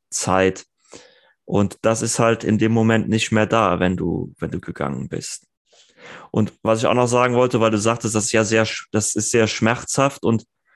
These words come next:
wir sind als Menschen nicht von Schmerz befreit. Das ist, das sagt auch schon Buddha, dass wir, äh, sch-, können uns nicht vom Schmerz entsagen. Wir werden im Leben Schmerzen erfahren und das ist natürlich,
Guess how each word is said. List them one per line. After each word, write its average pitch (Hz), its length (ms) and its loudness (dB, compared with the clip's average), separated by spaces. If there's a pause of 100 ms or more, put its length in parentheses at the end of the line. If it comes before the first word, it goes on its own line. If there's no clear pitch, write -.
(560)
wir 113 140 2
sind 139 540 0
als - 280 0
Menschen 139 720 2
nicht 135 260 2
von 120 240 -2
Schmerz - 880 -4
befreit. 117 840 0
Das 104 200 -2
ist, - 320 -2
das 117 80 -8
sagt 117 260 0
auch 110 140 0
schon 110 200 -2
Buddha, 139 420 2
dass - 300 -2
wir, 104 720 2
äh, - 40 -10
sch-, - 220 -10 (200)
können 135 240 0
uns 113 220 0
nicht 127 160 0
vom 113 180 -2
Schmerz - 680 -4 (400)
entsagen. 131 800 2
Wir 113 160 2
werden 135 280 2
im 120 180 4
Leben 131 380 2
Schmerzen 117 600 0
erfahren 113 640 2
und 123 160 2
das 117 100 0
ist 131 140 -4
natürlich, 139 600 0